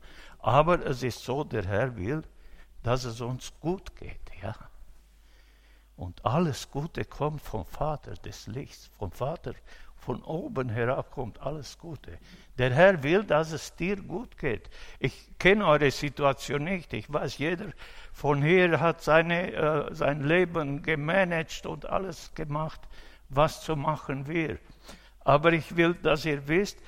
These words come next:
der Herr, ich sage es von dieser Stelle aus, es ist nicht meine Weisheit, es ist die Weisheit, die aus dem Wort Gottes kommt. Der Herr will, dass es seinem Volk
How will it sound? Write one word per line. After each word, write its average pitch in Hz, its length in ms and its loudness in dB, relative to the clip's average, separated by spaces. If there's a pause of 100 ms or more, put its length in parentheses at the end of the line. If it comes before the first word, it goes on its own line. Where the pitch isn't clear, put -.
(280)
der 147 300 8
Herr, 190 340 8
ich 139 140 0
sage 165 260 0
es - 140 0
von 165 340 -2
dieser 180 300 2
Stelle 226 580 2
aus, - 400 -10 (480)
es 143 60 -2
ist - 180 -4
nicht 170 240 -6
meine 180 480 2
Weisheit, 101 420 -2 (320)
es 117 100 -6
ist - 200 -4
die 110 180 -2
Weisheit, 160 460 0
die 135 80 0
aus 131 160 -4
dem 117 180 -8
Wort 160 300 -4
Gottes - 440 -6
kommt. - 300 -14 (680)
Der 98 180 2
Herr 147 500 4
will, 170 300 6
dass 170 440 4
es - 260 -6 (100)
seinem 151 480 0
Volk 143 540 -2